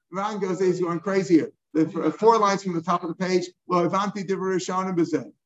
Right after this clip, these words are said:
Amai Motzi Av Mei for L'chudei, Le Beis Shammai. Dami Megas Guy is Femi Beis Hillel, Dami Mikdash Kolish.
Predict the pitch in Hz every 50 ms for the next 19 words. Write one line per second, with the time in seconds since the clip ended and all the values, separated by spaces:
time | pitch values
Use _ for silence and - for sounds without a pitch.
0 | _ - 165 165 170 180 196 202 190 185 180 175 - 190 175 170 170 180 160 156
1 | 175 175 170 175 175 175 170 - 202 202 185 202 180 156 151 147 127 147 147 -
2 | 175 170 180 185 175 160 131 101 - - _ _ _ - 175 175 170 170 165 160
3 | 165 170 170 165 160 180 180 185 202 196 180 165 170 - - 170 170 180 170 175
4 | 180 170 - 208 220 220 190 156 160 151 160 165 165 165 160 175 175 160 - 190
5 | 202 220 202 156 -